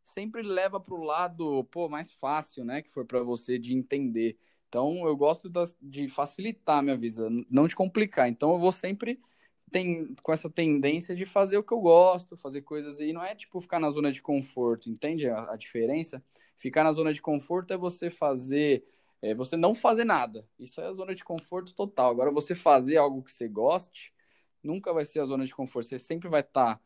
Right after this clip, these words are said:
em movimento e, e tudo mais. Então, acredito que partindo com esse pensamento aí, dá pra,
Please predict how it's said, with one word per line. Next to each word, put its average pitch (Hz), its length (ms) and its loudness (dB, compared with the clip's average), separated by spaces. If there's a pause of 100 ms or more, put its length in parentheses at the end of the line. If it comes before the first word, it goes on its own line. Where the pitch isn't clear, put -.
(280)
em 117 80 0
movimento 117 800 -2
e, 107 360 -6
e 101 40 -6
tudo 110 280 -2
mais. 101 320 0
Então, 113 140 -8
acredito 139 400 0
que 151 260 0 (380)
partindo 127 480 4
com 131 100 -4
esse 120 160 -4
pensamento 120 800 -4
aí, 113 140 -4
dá 123 140 -2
pra, 127 380 0